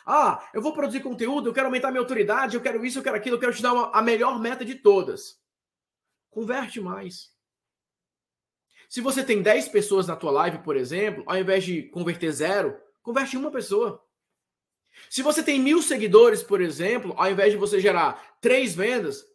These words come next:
gera treze vendas. Se concentra em aprender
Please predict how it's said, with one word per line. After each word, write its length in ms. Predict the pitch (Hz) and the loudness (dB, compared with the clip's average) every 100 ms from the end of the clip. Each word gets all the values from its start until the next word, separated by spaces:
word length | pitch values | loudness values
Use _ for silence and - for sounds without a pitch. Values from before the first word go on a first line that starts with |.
| _ _ - | _ _ -2
gera 440 | 208 226 170 - _ _ _ | 0 0 -4 -12 _ _ _
treze 400 | 226 254 269 196 | 6 6 6 0
vendas. 560 | 143 185 165 - - _ _ _ _ _ _ _ _ _ | -4 -6 -8 -14 -20 _ _ _ _ _ _ _ _ _
Se 200 | - 247 | -6 -4
concentra 840 | 269 262 - 269 277 285 226 208 208 | -2 -4 -4 -2 -2 -2 -2 0 0
em 160 | 208 | 0
aprender 920 | 220 220 233 220 208 160 220 233 - | -2 -2 0 0 0 6 6 6 -2